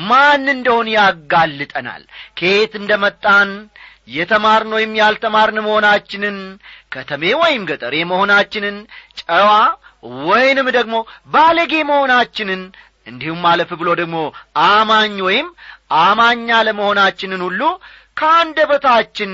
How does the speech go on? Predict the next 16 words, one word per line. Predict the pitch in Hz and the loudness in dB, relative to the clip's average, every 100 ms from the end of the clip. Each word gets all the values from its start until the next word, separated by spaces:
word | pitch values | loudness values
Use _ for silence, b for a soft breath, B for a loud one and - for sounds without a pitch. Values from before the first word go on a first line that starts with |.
| 180 - b - | -12 -16 b -14
ማግኘት | 233 311 294 269 262 254 - b _ | -2 2 2 0 -2 -2 -10 b _
ወይም | 135 160 165 | -8 -8 -6
ደግሞ | 160 151 147 | -6 -8 -8
ማወቅ | 127 110 143 233 | -8 -4 -4 -4
ይቻላል። | 302 - 330 247 135 - b b - | -8 0 2 2 0 -6 b b -6
አንደበታችን | 139 165 175 175 170 165 156 - 294 359 226 | 0 0 0 -2 0 0 0 -2 -6 -4 0
አለ | 208 170 | 0 0
መጨረሻ | 165 165 151 143 139 | -4 -4 -4 -4 -4
ላይ | 120 101 B B B 127 | -6 -12 B B B -2
አንደበታችን | 151 170 175 175 180 165 - 170 160 151 135 B B - 156 | -2 0 0 0 2 0 -2 -8 -6 -6 -8 B B -14 0
ያጋልጠናል። | 240 285 226 208 254 233 190 180 180 151 131 123 117 113 - B B | 4 4 2 0 2 2 -2 -4 -2 -2 -2 -6 -14 -16 -18 B B
ባለፈው | 120 170 208 220 220 233 226 220 | 0 2 2 0 -4 -2 0 2
አንድ | 214 208 208 | 2 -2 -4
ወር | 208 | -2
የተናገራችሁትን | 202 208 214 202 202 175 196 196 190 208 196 202 196 | -2 -2 0 2 2 0 2 2 2 -4 -8 -6 -6
ሁሉ | 190 | -6